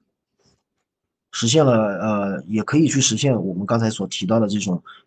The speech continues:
端云一体和这个弹性计算。那这个是我们 MoHub 这一块所提供的几，几个主要的这个功能。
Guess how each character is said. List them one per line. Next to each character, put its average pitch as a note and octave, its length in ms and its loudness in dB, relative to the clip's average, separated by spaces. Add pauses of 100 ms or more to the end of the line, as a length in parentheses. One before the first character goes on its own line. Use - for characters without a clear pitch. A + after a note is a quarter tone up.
端 C3 180 4
云 B2 120 4
一 C3 80 4
体 - 240 -8 (100)
和 - 240 -12
这 F#2+ 140 -6
个 E2 200 -8
弹 - 160 -10
性 A2 140 -2
计 A2+ 100 -2
算。 A#2+ 220 0 (320)
那 F#2+ 120 -6
这 F#3 120 4
个 D#3 80 4
是 B2+ 140 2
我 G#2 120 0
们 F2 140 -6
MoHub A2 380 0
这 G#2+ 120 -4
一 G#2+ 40 -2
块 F#2+ 160 -8
所 - 160 -16
提 - 180 -10
供 G#2+ 120 -4
的 A2 80 0
几， B2+ 260 -10 (280)
几 - 180 -10
个 G#2 140 -6
主 - 220 -10
要 A#2+ 140 2
的 C3+ 80 2
这 A2 140 0
个 G2 60 -4
功 C3 200 2
能。 F2+ 160 0